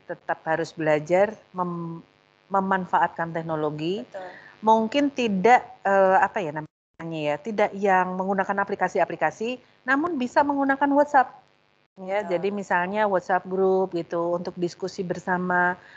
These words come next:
Speaker 1: apa yang perlu, eh, ditanyakan ya. Jadi, eh, kita sebenarnya pendidik mempunyai kesempatan, eh, untuk memanfaatkan teknologi ini meskipun yang sederhana ya seperti WhatsApp.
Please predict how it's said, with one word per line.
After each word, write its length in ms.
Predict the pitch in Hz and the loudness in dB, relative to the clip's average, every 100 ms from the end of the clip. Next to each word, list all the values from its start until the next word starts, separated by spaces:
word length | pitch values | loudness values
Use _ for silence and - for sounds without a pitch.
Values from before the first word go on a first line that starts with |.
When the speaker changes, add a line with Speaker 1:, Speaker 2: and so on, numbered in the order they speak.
| - | -8
Speaker 1:
apa 260 | 202 196 226 | -6 0 2
yang 200 | 220 202 | 2 2
perlu, 540 | 190 185 196 214 214 214 - _ _ | -2 0 4 6 4 0 -20 _ _
eh, 480 | 175 170 165 160 156 170 | -2 2 2 2 2 0
ditanyakan 1080 | 180 202 196 208 - 208 202 202 196 202 208 | -2 -2 -2 -4 -2 -2 0 -2 -4 -8 -10
ya. 220 | 175 175 | -4 -4
Jadi, 400 | 190 175 185 269 254 - _ _ - | 0 0 0 -2 -4 -14 _ _ -2
eh, 160 | 190 - _ _ | -2 -2 _ _
kita 160 | - 285 | 0 2
sebenarnya 800 | 277 208 185 175 170 208 262 262 202 - | 2 0 0 0 -2 0 0 -2 -8 -10
pendidik 400 | 196 196 196 247 | -2 0 -2 -4
mempunyai 420 | 208 202 196 190 | -4 -4 -4 -4
kesempatan, 800 | 196 190 190 185 185 220 254 285 285 _ _ _ | -4 -6 -2 0 2 2 2 -2 -6 _ _ _
eh, 240 | - 175 180 | -2 0 0
untuk 240 | 202 214 | -2 -4
memanfaatkan 600 | 214 202 185 165 170 185 | -4 -4 -2 -2 0 -2
teknologi 480 | 180 180 170 160 165 | -4 -4 -4 -2 -4
ini 80 | 180 | -4
meskipun 800 | 233 254 - - 311 - 370 370 | -2 -4 -4 -6 -4 0 0 0
yang 220 | 277 226 | -2 -2
sederhana 560 | 220 208 165 165 165 131 - _ _ - | -2 -4 -2 -4 -4 -8 -14 _ _ -12
ya 160 | 160 | -6
seperti 480 | 175 180 170 156 156 | -4 -4 -6 -4 -2
WhatsApp. 400 | 156 151 156 147 | 0 0 -2 -4